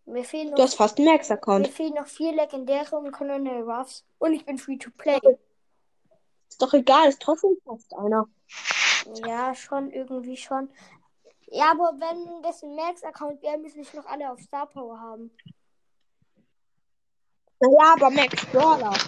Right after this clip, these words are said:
Speaker 1: Ach so, ja. Bald, irgendwann,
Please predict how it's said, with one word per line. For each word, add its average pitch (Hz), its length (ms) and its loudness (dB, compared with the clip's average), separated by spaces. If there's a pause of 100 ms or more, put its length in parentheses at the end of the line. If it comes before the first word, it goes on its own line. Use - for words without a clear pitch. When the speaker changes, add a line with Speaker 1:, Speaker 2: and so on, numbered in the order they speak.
(280)
Speaker 1:
Ach - 160 -16
so, 285 260 -8
ja. 262 240 -8 (800)
Bald, 277 440 -8
irgendwann, 269 640 -12